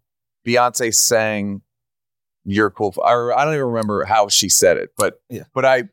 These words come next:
Speaker 1: I was like, "Why don't we get money for this?
Speaker 2: Mm.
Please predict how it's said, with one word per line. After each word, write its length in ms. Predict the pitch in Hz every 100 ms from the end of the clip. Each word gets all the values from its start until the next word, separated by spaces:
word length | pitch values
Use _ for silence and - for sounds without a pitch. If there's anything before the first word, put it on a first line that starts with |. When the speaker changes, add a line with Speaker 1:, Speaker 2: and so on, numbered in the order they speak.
| -
Speaker 1:
I 160 | 127 131
was 160 | 127
like, 240 | 143 135 -
"Why 400 | 127 135 165 208
don't 280 | 190 190 139
we 180 | 143 139
get 180 | 139
money 180 | 113 120
for 140 | 104 73
this? 260 | 50 - 135
Speaker 2:
Mm. 200 | 107